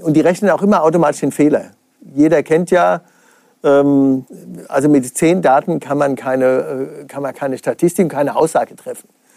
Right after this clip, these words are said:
So, und deswegen ist das unterschiedlich. Also wenn man den Atomreaktor Aussagen machen würde, dann wären wir aus dem Stand heute vielleicht in Richtung Big Data. Bei den Autovermietern ist das, das kriegt man in den P C rein, ne? Ich habe ja eine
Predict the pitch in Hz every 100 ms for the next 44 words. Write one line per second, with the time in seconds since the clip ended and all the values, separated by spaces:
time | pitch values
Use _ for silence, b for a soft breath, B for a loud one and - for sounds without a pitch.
0 | b b b b - 117 117 151 175 170
1 | 175 - 156 - 214 175 147 131 - 135
2 | 131 135 160 156 151 135 180 220 208 175
3 | 190 185 156 175 185 185 170 160 170 147
4 | 190 202 165 143 147 175 165 160 - b
5 | b b _ _ 143 160 165 139 131 -
6 | 156 165 156 156 208 185 170 170 143 151
7 | 147 151 131 135 131 120 117 123 120 110
8 | 120 131 110 110 131 123 113 117 117 123
9 | 117 - 113 - b b _ 120 - 135
10 | 131 113 120 - 143 120 113 113 - 151
11 | 180 120 117 104 120 139 123 117 113